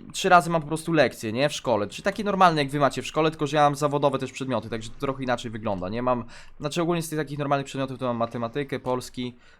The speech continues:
angielski i jeszcze, czekajcie, i jeszcze wos. No, i jeszcze wos mam. Ten wos taki niepotrzebny trochę, no ale,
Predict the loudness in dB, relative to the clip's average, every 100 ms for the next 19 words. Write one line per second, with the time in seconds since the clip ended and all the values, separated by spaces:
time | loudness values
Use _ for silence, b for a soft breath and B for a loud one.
0 | -8 -4 -2 0 0 -2 -6 -6 -6 -8
1 | -6 -2 -2 -4 -8 -6 -4 -4 -10 _
2 | _ _ -14 -12 -10 -6 -2 -2 -2 -4
3 | 0 0 -2 -14 -18 -6 -2 -2 0 -2
4 | -2 -2 -2 -2 -8 -10 B -12 -4 -4
5 | -4 -6 -8 -10 -8 -6 -6 -6 -8 -8
6 | -4 -2